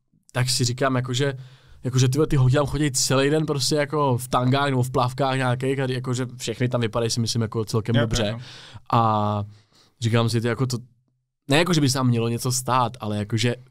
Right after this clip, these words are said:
Speaker 1: opravdu
Speaker 2: to aspoň napadne nebo něco,
Speaker 1: No
Speaker 2: ne?
Speaker 1: jasný, ale právě pak každý řekne, jako, že vlastně jsi jako nepřítomnej na tyhle ty věci úplně, že tě to fakt ani
Speaker 2: Úplně, úplně to
Speaker 1: S
Speaker 2: tady
Speaker 1: čím
Speaker 2: mimo
Speaker 1: myslíš, že to
Speaker 2: tebe.
Speaker 1: je? Je to tím, že máš fakt jako s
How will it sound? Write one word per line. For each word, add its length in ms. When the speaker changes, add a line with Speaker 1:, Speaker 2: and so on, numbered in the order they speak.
Speaker 1:
opravdu 300
Speaker 2:
to 60
aspoň 240
napadne 440
nebo 220
něco, 220
Speaker 1:
No 120
Speaker 2:
ne? 60
Speaker 1:
jasný, 320
ale 220
právě 260
pak 200
každý 280
řekne, 260
jako, 240
že 100
vlastně 300
jsi 100
jako 180
nepřítomnej 640
na 100
tyhle 240
ty 120
věci 280
úplně, 320
že 120
tě 140
to 140
fakt 240
ani 140
Speaker 2:
Úplně, 160
úplně 260
to 120
Speaker 1:
S 20
Speaker 2:
tady 120
Speaker 1:
čím 100
Speaker 2:
mimo 100
Speaker 1:
myslíš, 120
že 60
to 60
Speaker 2:
tebe. 160
Speaker 1:
je? 60
Je 60
to 80
tím, 160
že 100
máš 200
fakt 240
jako 240
s 220